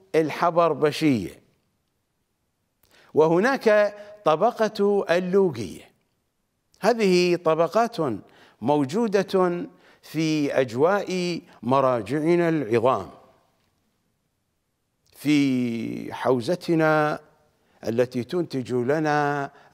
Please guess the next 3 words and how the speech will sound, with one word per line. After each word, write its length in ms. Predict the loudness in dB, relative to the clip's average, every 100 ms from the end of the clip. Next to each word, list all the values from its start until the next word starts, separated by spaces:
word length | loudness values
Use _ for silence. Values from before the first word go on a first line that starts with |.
| -4
الفطاحلة 1500 | -2 -2 -8 -10 -14 -4 -4 -4 -2 -4 -2 -2 0 -2 -4 _ _ _ _ _ _ _ _ _ -6
عبر 300 | -4 0 -2
العصور 760 | 0 -4 -4 -4 -2 0 -2